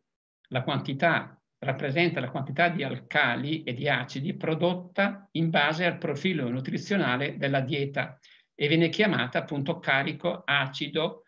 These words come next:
potenziale renale, pral,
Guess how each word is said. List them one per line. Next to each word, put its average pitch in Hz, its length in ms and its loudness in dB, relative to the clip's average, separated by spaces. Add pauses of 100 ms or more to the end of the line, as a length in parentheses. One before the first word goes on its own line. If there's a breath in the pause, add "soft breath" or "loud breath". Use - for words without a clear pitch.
(500 soft breath)
potenziale 165 800 2
renale, 123 560 4
pral, 131 640 0